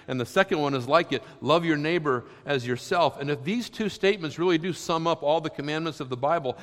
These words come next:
that means that every sin that we commit consists of failing to obey one or both of those commandments, to love God or to love our neighbor. So our guilt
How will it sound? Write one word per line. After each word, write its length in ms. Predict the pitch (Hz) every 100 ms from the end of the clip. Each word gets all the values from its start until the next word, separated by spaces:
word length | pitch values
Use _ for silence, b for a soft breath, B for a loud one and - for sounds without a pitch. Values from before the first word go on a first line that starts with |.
| B
that 140 | - 175
means 180 | 190 139
that 120 | 143
every 380 | 139 214 277 254
sin 440 | - 262 240 160
that 160 | 151 156
we 140 | 165
commit 520 | - 165 196 180 156 B B B
consists 880 | 170 160 - 277 262 180 - - - B B
of 160 | 160
failing 400 | - 202 247 254
to 160 | 214 202
obey 360 | 180 170 170 160
one 320 | 165 190 214
or 160 | 170
both 260 | 143 170 180
of 80 | 175
those 200 | 170 160
commandments, 440 | 165 170 135 127
to 80 | -
love 280 | 127 147 147
God 340 | 143 131 135 - B B
or 100 | 123
to 100 | 131
love 180 | 131 123
our 100 | 117
neighbor. 380 | 113 87 71 - - _ _ _ _ _ _ _ _ _ _ _
So 180 | - 139
our 120 | 135
guilt 520 | 127 110 202 135 -